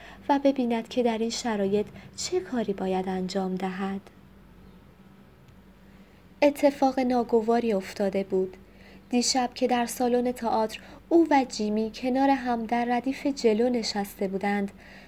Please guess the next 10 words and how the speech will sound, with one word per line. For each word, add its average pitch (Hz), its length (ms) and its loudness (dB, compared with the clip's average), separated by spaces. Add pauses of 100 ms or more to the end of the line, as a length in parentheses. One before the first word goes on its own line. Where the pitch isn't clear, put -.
(140)
به 254 120 2
طور 254 280 -2
کاملاً 254 720 -2
ناگهانی 202 880 -2 (400)
و 349 140 4
بدون 330 280 4
هیچ 311 520 0
گونه 247 320 0
اخطار 240 500 -2
و 240 80 -2